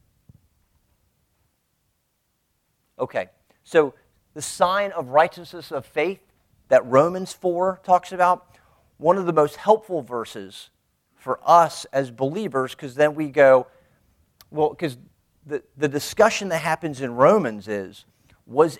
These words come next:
Abraham found righteous in faith before or after circumcision? What's the answer there?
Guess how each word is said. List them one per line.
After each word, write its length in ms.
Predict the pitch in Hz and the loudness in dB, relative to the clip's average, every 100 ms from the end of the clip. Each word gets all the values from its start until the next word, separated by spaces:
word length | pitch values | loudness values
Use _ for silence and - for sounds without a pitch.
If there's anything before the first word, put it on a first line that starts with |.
| _ | _
Abraham 1000 | 156 214 214 202 165 165 143 131 127 135 - _ _ _ _ _ _ _ _ _ _ | -8 -6 0 0 -2 -4 0 2 0 -4 -20 _ _ _ _ _ _ _ _ _ _
found 500 | 175 160 165 151 123 | -2 0 0 -4 0
righteous 500 | 139 160 - 175 151 | 2 2 0 -6 -6
in 220 | - 139 127 | -8 -10 -10
faith 640 | - 165 139 113 _ _ _ _ | -6 0 0 -2 _ _ _ _
before 680 | 120 - - 190 196 190 180 | -4 -4 -2 2 4 4 2
or 220 | 131 131 | 2 0
after 360 | - 139 - 131 | 0 -2 -2 -12
circumcision? 800 | - 131 117 104 90 90 80 - _ _ _ _ | -6 -4 -4 -8 -18 -18 -18 -20 _ _ _ _
What's 240 | 120 123 - | -10 -10 -8
the 120 | 120 | -6
answer 280 | 107 - 92 | -6 -8 -14
there? 280 | 90 64 | -12 -14